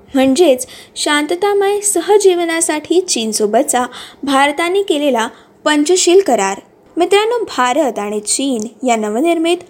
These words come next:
आणि नवमूल्यांचा कस धरणाऱ्या आशियामधील देशांमध्ये सौहार्दाचे संबंध राहावेत या उद्देशाने दोन्ही देशांनी एकोणतीस एप्रिल एकोणीसशे चोपन्न रोजी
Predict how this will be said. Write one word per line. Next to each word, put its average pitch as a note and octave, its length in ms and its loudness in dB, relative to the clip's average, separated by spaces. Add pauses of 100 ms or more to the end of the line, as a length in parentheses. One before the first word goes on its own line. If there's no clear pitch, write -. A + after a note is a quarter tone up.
आणि F4 160 2
नवमूल्यांचा A3+ 840 0 (380)
कस G4 300 2
धरणाऱ्या F4+ 480 -2
आशियामधील A3+ 720 -6 (300)
देशांमध्ये C#4+ 760 0 (280)
सौहार्दाचे F4+ 800 0
संबंध A3 420 -4
राहावेत C#4+ 520 -2 (360)
या D4+ 200 4
उद्देशाने D4+ 640 0
दोन्ही A3 320 0
देशांनी A3+ 580 2 (320)
एकोणतीस E4+ 640 0
एप्रिल D#4 340 0
एकोणीसशे G#3 440 -2
चोपन्न G3+ 380 -4
रोजी B3 420 0